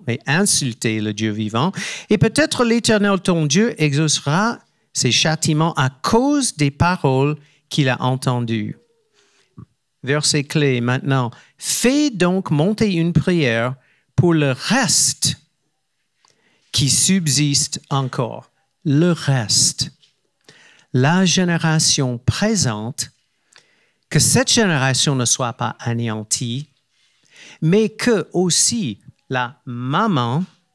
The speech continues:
Israël puisse enfanter encore et faire continuer les générations. Là, Ézéchias, à ce moment de sa vie, il avait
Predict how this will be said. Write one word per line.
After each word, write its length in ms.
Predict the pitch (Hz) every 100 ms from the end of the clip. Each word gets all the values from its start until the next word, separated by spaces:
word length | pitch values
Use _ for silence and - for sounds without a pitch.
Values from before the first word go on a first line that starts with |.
| _ _
Israël 680 | - 117 - 131 123 120 139
puisse 400 | 151 - 214 - - _ -
enfanter 880 | 175 190 - 185 165 156 147 135 131
encore 720 | - 135 127 190 196 110 - - _ _ _ 147
et 80 |
faire 260 | 135 147 127 - _ _
continuer 960 | - 202 202 - 139 113 104 110 120 123 _ _ - -
les 120 | 123
générations. 920 | 110 113 104 104 104 - - 107 104 - _ _ _ _ _ _ - - - -
Là, 420 | - 160 214 285 -
Ézéchias, 800 | 190 175 208 226 180 170 202 -
à 120 | - 131
ce 320 | - - 330
moment 320 | 320 247 220
de 80 | 165
sa 240 | - 151
vie, 320 | 123 127 160 - _ _ _ _ _ _ _
il 220 | - 165 165
avait 540 | 220 254 233 226 226